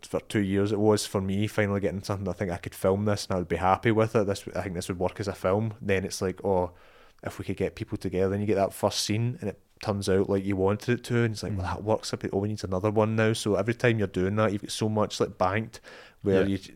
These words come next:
Speaker 1: you mean you're never thinking about the thing as a whole? It's always about the individual. What's the next bit I need to get? And there were obviously times where you did feel like you were drowning, and it was, but it was always just sort of, like, total immersion. It was every day, you know, I was thinking about it or doing something about it or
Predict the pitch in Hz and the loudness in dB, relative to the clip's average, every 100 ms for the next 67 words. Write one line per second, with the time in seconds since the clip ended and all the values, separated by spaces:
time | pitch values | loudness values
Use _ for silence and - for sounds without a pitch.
0 | - 101 107 101 101 107 - 104 98 98 | -6 -4 -2 0 2 2 2 -2 -2 0
1 | 95 92 95 - 101 98 90 92 95 107 | 2 2 -2 -2 0 0 0 2 2 2
2 | - 98 98 98 92 92 95 92 92 101 | 2 2 2 0 -2 -2 -2 -2 -2 0
3 | 95 - 101 98 101 - 85 98 - 101 | -2 -4 -2 -2 -2 0 -2 -2 -6 -6
4 | - 95 107 - - - - 104 104 101 | 2 4 4 0 -20 -20 -6 0 2 6
5 | 104 101 95 - 95 95 95 92 85 - | 6 4 0 -4 -4 -2 -2 -2 -2 0
6 | 95 92 87 - 87 95 98 98 92 98 | 0 0 -2 0 0 0 -2 -4 -6 -8
7 | - _ 92 80 - - 110 98 92 104 | -10 _ -2 -2 -4 -12 -2 2 2 2
8 | 98 - - 92 90 90 87 - - - | 0 -2 0 0 0 -2 -4 -10 -20 -20
9 | - - - - _ _ _ _ - - | -20 -20 -20 -20 _ _ _ _ -20 -8
10 | - 101 95 90 95 113 101 95 95 98 | 0 2 2 2 2 0 0 2 2 0
11 | 92 92 98 98 92 95 - 95 98 104 | 2 2 2 0 0 -2 -4 -6 -2 2
12 | 104 104 92 92 95 98 - 101 110 110 | 4 6 2 2 0 0 0 0 0 2
13 | 101 101 - 95 90 | 2 2 0 0 -2